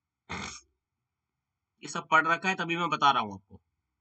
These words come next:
है ना। ये सेफ है जो मैंने आपको लिखाया, सेफ, ये ऊपर दिया था यहाँ, ये रहा। ये सेफ है छोटे form में, बड़े form में क्या है? बारकन से, बारकन से। चलो फिर पढ़ते हैं questions,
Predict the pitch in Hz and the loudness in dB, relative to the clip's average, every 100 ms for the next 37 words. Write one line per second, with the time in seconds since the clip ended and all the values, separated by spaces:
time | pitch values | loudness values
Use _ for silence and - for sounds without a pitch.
0 | _ _ _ _ _ _ _ _ - 160 | _ _ _ _ _ _ _ _ -6 -4
1 | 160 135 170 - 160 160 170 170 165 160 | -2 -2 -4 -4 -2 0 0 -2 -4 -2
2 | 160 156 - 156 151 139 147 - 139 135 | -2 -2 -4 -6 -2 0 0 -2 -6 -6
3 | _ _ _ _ _ _ _ _ _ _ | _ _ _ _ _ _ _ _ _ _
4 | _ _ _ _ _ 113 - 135 143 127 | _ _ _ _ _ -14 -10 -6 -4 -2
5 | 139 131 131 120 120 110 104 - _ _ | -2 -2 -4 -4 -6 -8 -8 -14 _ _
6 | _ _ _ _ 131 151 160 156 170 175 | _ _ _ _ -8 -4 2 4 4 0
7 | - 151 165 151 156 160 220 _ _ _ | -2 -4 -2 0 0 -2 -6 _ _ _
8 | _ 107 143 170 - 165 170 170 175 151 | _ -2 0 0 0 0 0 -2 0 2
9 | 131 143 147 170 175 _ _ _ _ _ | 0 0 -6 -6 -12 _ _ _ _ _
10 | _ _ _ _ - 123 123 151 147 175 | _ _ _ _ -2 0 0 -4 -6 -12
11 | _ _ _ _ _ _ _ _ _ - | _ _ _ _ _ _ _ _ _ -10
12 | 131 101 - - - 156 175 185 160 123 | -8 -8 -12 -18 0 0 2 -2 -2 -6
13 | 101 - | -10 -16